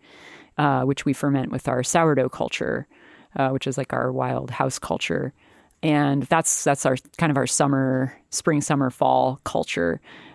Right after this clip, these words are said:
um, because the temperatures are just right for that in our brew house. Um, so the seasons also kind of dictate what beer might be brewed based on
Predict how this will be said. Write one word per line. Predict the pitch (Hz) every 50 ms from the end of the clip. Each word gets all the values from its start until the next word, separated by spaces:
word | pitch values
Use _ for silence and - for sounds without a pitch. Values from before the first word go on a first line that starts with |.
| _ _
um, | - 139 135 127 131 135 131
because | 135 - - 143
the | 131 139
temperatures | - - 147 131 135 - 147 139 131
are | 127 131
just | 127 131 120 - -
right | - 123 120 - -
for | - - 135
that | 123 120 120 123 120 -
in | - 139 131
our | 135 131 131 131 127
brew | - - 135 120 120
house. | 139 143 120 127 127 127 - - - - - _ _ -
Um, | 147 143 139 127 131 135 - - 147 _ _ _ _ - - - - - - -
so | - - - 170 156 147 143 143 143 139 139 135 - - - - - - - - - _ _ _ _ _ _ _ _ _ _ _ _ _ -
the | 165 156 143 156 165 156 151 151 143 143
seasons | - - - - - 220 220 214 190 190 185 170 151 -
also | - 147 156 156 151 - - 160 147 143
kind | - - 156 143
of | 143 131 - -
dictate | 147 135 - - - 156 135 - -
what | 123 147 131 - - 135 127
beer | - 147 147 147 143 139
might | 127 135 127 127 120
be | - 135 131
brewed | 127 - 143 139 139 139 135 135 135 131 131 131 135 _ -
based | 147 127 127 131 - - 143
on | 131 131 127 131 131 131 131 127 127 131 131 151